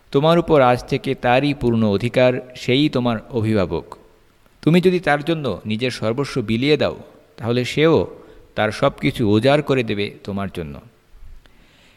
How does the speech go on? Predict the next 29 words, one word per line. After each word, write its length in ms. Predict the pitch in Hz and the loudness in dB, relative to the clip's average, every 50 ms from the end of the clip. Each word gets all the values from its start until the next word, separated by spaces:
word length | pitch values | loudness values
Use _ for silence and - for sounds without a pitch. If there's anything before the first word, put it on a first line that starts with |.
| _ - | _ -2
এরপর 280 | - 135 147 165 170 160 | 0 0 2 2 0 0
তাকে 240 | 156 151 143 147 131 | 0 -2 0 0 0
উপদেশ 300 | 120 123 127 143 135 143 | 0 0 0 0 -2 -2
দিয়েছিলেন, 540 | 143 143 139 143 - 139 135 135 131 - 202 - - _ _ _ _ _ | -2 -2 -2 -2 -2 -2 -2 -2 -4 -6 -10 -14 -20 _ _ _ _ _
স্বামীর 400 | - - 107 107 117 120 123 113 | -6 -4 -2 0 0 0 0 2
মর্যাদা 400 | 110 107 113 113 123 120 117 117 | 2 0 0 2 0 2 2 2
এবং 200 | 107 98 104 98 | 2 2 0 -2
সম্মান 420 | - - 107 107 120 135 143 147 | -4 -4 -2 0 0 0 0 0
বৃদ্ধি 280 | 135 131 135 131 - 135 | 0 -2 -2 -2 -4 -4
পায় 220 | - - 87 82 - - | -2 -2 -4 -4 -4 -6
এমন 220 | - 104 123 139 139 | -4 -2 -2 -2 -4
কাজ 260 | 135 - 107 101 - | -4 -4 -6 -6 -6
করবে, 360 | - - 95 85 76 69 - - _ _ _ _ _ _ _ _ - - - _ _ _ _ _ _ - | -6 -6 -6 -6 -6 -10 -16 -16 _ _ _ _ _ _ _ _ -20 -20 -20 _ _ _ _ _ _ -10
স্বামীকে 400 | - 117 113 120 123 - 127 117 | -6 -4 -4 -4 -2 -4 -4 -4
খুশি 320 | - - 131 - - 160 | -4 -6 -6 -2 0 0
রাখবে, 400 | 151 151 147 139 143 147 147 139 | 2 2 0 0 0 0 2 2
মেজাজ 440 | 120 113 110 113 120 127 131 123 117 | 2 2 0 0 0 0 0 0 -2
মর্জি 360 | 117 113 113 113 110 117 120 | 0 0 0 -2 -2 -4 -4
বুঝে 280 | 104 107 113 - 127 117 | -2 -2 -2 -2 -2 -2
চলবে। 360 | - 101 87 - - - - - _ _ - - - - | -2 -4 -4 -6 -10 -14 -16 -18 _ _ -20 -20 -20 -20
স্বামী 300 | - - 113 117 135 151 | -10 -6 -4 -2 -2 0
যখন 280 | 147 151 143 - 151 131 | 0 0 0 0 -2 -4
আনন্দিত 480 | - 107 110 127 139 156 170 175 180 180 | -4 -4 -2 -2 0 0 0 0 2 2
থাকবে 420 | 165 - 139 123 113 101 101 95 | 0 2 0 -4 -2 -4 -6 -6
তখন 300 | - 101 98 - 120 110 | -6 -6 -6 -4 -4 0
গোমরা 280 | 98 110 113 127 139 143 | 2 2 2 2 0 0
মুখে 240 | 143 143 139 147 | 0 -2 -2 -4
থাকবে 320 | 139 139 135 135 131 135 135 | -4 -4 -4 -4 -2 -2 -2
না, 200 | 135 135 143 | -2 -2 -6